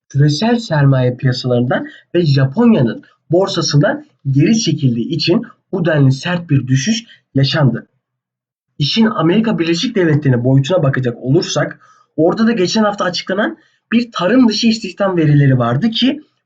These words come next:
bu tarım dışı istihdam verileri zayıf gelmişti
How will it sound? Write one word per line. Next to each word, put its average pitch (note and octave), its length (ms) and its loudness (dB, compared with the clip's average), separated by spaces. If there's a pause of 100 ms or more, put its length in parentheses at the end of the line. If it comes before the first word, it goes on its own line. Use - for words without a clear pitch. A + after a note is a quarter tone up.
(100)
bu F3 220 2
tarım D3 320 2
dışı C3+ 200 0
istihdam D3+ 520 -2
verileri C3+ 460 0 (240)
zayıf C#3+ 300 -2
gelmişti F#3+ 640 -2